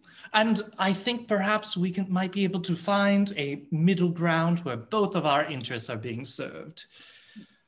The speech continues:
As you seeing the devastation in Grenna, you would not want for millions more lives of innocent elves and humans even, uh,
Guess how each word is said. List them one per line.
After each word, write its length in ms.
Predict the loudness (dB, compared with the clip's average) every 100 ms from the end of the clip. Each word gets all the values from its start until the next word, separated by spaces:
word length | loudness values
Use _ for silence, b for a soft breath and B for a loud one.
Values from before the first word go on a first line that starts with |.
| B 0
As 420 | 2 2 0 -6 b b b _ _
you 460 | -2 2 4 2 -2 -10 _ _
seeing 360 | -2 0 0
the 60 | -4
devastation 680 | -4 -4 -6 -10 -10 -8 -10
in 60 |
Grenna, 300 | -8 -4 -4
you 100 | -4 -4
would 200 | -4 -2
not 420 | 0 -2 -8 -14 B B B B B _ _
want 460 | -6 0 0 0 -6
for 420 | -4 0 0 0
millions 600 | -2 -4 -2 -2 -2 -2
more 280 | 0 2 2
lives 560 | 2 2 0 -2 -4
of 200 | -6 -6 -8
innocent 640 | -6 -4 -4 -6 -6 -8 -2
elves 840 | 0 2 2 0 -2 -4 -6 -4 -8 B B B B _ _ _
and 180 | -2 -2
humans 800 | -2 0 2 2 -2 -6 -8 -6
even, 500 | -4 -2 -2 -4 -6 -6
uh, 260 | -4 -6